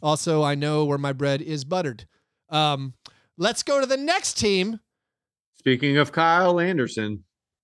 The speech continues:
Speaker 1: The next team is the Minnesota Timberwolves, who made a bunch of huge moves this offseason. I don't think the fit works that great, um, with Karl-Anthony Towns and, and Gobert, and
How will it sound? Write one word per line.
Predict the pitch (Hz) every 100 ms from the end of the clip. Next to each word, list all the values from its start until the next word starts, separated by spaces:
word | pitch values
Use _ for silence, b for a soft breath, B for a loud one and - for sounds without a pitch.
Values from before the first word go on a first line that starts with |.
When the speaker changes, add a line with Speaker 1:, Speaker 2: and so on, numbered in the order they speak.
| _
Speaker 1:
The | 190
next | 269 -
team | 302
is | 226
the | 254
Minnesota | 277 262 277 269 262 _
Timberwolves, | - 330 427 440 302 277 277 240
who | 240 262
made | 254 247 233
a | 214 220
bunch | 185 196 330 415
of | 202 151
huge | 135 208 330 233
moves | 196 262 277 170
this | 190 233
offseason. | 170 214 254 - 170 156 185 - b b b -
I | 285 392 277 262 240 - 175 151
don't | 214 262 220
think | 226
the | 175
fit | - 208
works | 180 180 - - -
that | 165 156
great, | 151 147 - _ _ _ _ -
um, | 175 170 165 - _ _
with | 165 175 -
Karl-Anthony | - 170 156 156
Towns | 170 151
and, | 160
and | 151 147
Gobert, | 147 143 170 240 262 - _
and | 156 156 156 156